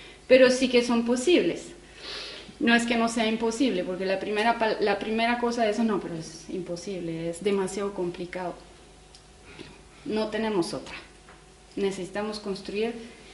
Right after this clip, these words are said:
desde otro lugar para poder existir. Existir en libertad, existir sin violencia, existir dignamente, existir plenamente.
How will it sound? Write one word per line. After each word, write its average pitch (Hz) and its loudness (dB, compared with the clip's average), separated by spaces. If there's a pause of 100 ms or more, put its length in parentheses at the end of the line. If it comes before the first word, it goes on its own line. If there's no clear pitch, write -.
(160)
desde 196 -2
otro 190 -2
lugar 196 2 (260)
para 175 -2
poder 185 0
existir. 190 -4 (680)
Existir 202 0
en 220 4
libertad, 214 6
existir 208 -2
sin 196 0
violencia, 254 4
existir 202 -2
dignamente, 185 2
existir 180 -6
plenamente. 170 0